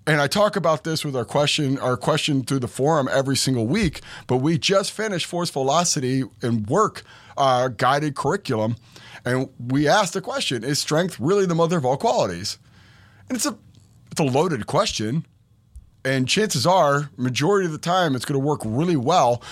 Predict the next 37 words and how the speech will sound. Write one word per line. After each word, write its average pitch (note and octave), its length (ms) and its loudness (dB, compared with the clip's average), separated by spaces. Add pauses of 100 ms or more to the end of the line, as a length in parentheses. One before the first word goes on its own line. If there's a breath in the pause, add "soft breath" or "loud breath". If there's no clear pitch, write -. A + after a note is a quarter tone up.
(180 loud breath)
but E3+ 160 0
that B3 180 2
logic F#3 400 -2
is C#3+ 120 -10
flawed. F#3 420 -2
It's A2+ 120 -8
not F#3 120 0
a F#3+ 40 -4
principle. E3+ 640 -2 (1300)
It's - 100 -4
not G#3+ 220 2
absolutely F#3+ 460 0
true. A#3+ 260 -4
We C3+ 120 -2
just F3 160 -4
talked F#3+ 180 0
about F#3+ 120 2
with F#3 100 -4
confirmational F#3+ 600 -2
bias, D#3 540 0 (600 loud breath)
that D#3+ 180 -2
the F#3 60 -2
first A3 340 -2
thing A#3 140 -2
to F3+ 80 0
do F#3+ 240 -2
to D#3 100 -4
challenge E3+ 420 2
confirmational E3+ 720 0
bias D#3 380 2
is - 60 -4
gonna C3 160 -2
come F3 260 -2
in C#3+ 60 0
this B2+ 180 -2
notion C3 440 0
of C3 240 2